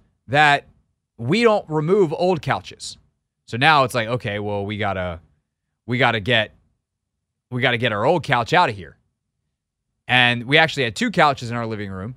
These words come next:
that we're replacing with one giant sectional. And so, sure enough, Thursday morning, we have a TaskRabbit scheduled to do the junk delivery, to, to, to take our old couch away,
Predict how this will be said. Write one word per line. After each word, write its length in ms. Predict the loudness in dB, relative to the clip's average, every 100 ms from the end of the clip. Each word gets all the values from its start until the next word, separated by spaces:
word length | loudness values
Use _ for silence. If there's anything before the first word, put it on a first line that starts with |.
| _
that 80 | -8
we're 80 | -8
replacing 420 | -4 -4 -4 -6
with 100 | -8
one 220 | -6 -6
giant 320 | -2 -2 -4
sectional. 440 | -4 -6 -6 -16 -18 _ _ _ _ _ _ _ 2
And 320 | 4 4 2
so, 400 | 2 4 2 -2 _ _ _ _ _ _ _ _ _ _
sure 240 | 0 2
enough, 340 | 4 2 0 _
Thursday 420 | -2 0 0 -2
morning, 420 | 0 -2 -4 -8 -16 _
we 200 | -6 -2
have 380 | 2 4 4 0 -2
a 200 | -2 0
TaskRabbit 640 | 0 0 0 2 2 0
scheduled 500 | -4 -2 -2 -4 -6
to 80 | -6
do 160 | -4 -4
the 100 | -2
junk 280 | -2 -2
delivery, 500 | -4 -4 -4 -6 -8 -12 _ _ _ _ _ _ -6
to, 180 | -4
to, 280 | -2 -2 -4
to 140 | -6 -6
take 260 | -4 0
our 140 | 0 2
old 220 | 0 0
couch 280 | -2 -2 -2
away, 320 | -2 -2